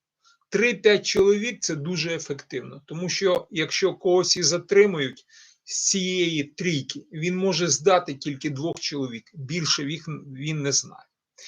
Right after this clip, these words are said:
І от такі російські бойові групи сформовані по всій Європі і готові діяти. Російська агентура по всій Європі під-,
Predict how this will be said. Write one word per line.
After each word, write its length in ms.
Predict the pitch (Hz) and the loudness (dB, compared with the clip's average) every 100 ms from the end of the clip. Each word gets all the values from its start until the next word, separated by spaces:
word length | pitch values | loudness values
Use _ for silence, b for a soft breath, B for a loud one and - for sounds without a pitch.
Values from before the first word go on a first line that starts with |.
| B B - | B B 4
І 120 | 180 | 6
от 140 | 196 | 6
такі 320 | 226 - 254 | 2 2 6
російські 680 | 226 208 - 208 190 - 175 | 10 10 8 2 0 -2 -4
бойові 440 | 147 165 175 170 | 0 0 0 -2
групи 440 | 165 160 214 208 156 | 0 0 -2 0 4
сформовані 760 | - 165 160 175 196 190 175 | 4 4 -2 0 0 0 -4
по 200 | 156 151 | -6 -6
всій 320 | 147 - 190 180 | 0 2 2 -2
Європі 580 | 165 143 120 - _ _ _ _ _ _ _ _ _ _ _ _ _ | -6 -4 -4 -6 _ _ _ _ _ _ _ _ _ _ _ _ _
і 140 | - 156 | 0 6
готові 520 | 143 147 190 190 185 | 6 8 8 8 4
діяти. 760 | 143 127 143 135 131 - 117 - _ _ _ _ _ _ _ _ _ _ _ _ _ _ - | -6 -6 -4 -2 -2 -4 -14 -14 _ _ _ _ _ _ _ _ _ _ _ _ _ _ -2
Російська 600 | 147 143 233 233 - 208 | 2 2 2 0 2 2
агентура 760 | 180 190 180 226 226 220 202 b b _ | 2 -2 -4 -2 4 4 4 b b _
по 100 | 180 | -2
всій 300 | 160 - 208 | 0 0 0
Європі 680 | 180 175 165 175 196 196 185 | 0 0 4 6 6 4 -8
під-, 340 | - 175 135 | -8 -12 -12